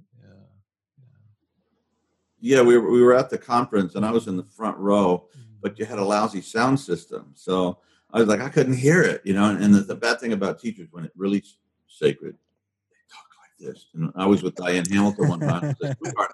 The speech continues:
Speaker 2: I'm gonna have to sit in your lap if I'm gonna get this, or you're gonna have to speak up." So,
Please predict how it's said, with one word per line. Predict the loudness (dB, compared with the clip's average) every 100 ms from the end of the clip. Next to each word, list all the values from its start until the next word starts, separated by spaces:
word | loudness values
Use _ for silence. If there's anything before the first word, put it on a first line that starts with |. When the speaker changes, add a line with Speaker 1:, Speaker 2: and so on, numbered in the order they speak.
| -8
Speaker 2:
I'm |
gonna | -4
have | -4
to | -2
sit | -2
in | 0
your | 2 4
lap | 4 0 -4
if | -6
I'm | -4
gonna | -4
get | -2 -2
this, | -2 -10
or |
you're | -4
gonna | -2
have | -2
to | -8
speak | -18 -18 -10
up." | -8 -8 _ _ _ _ _ _
So, | _ 0 2 0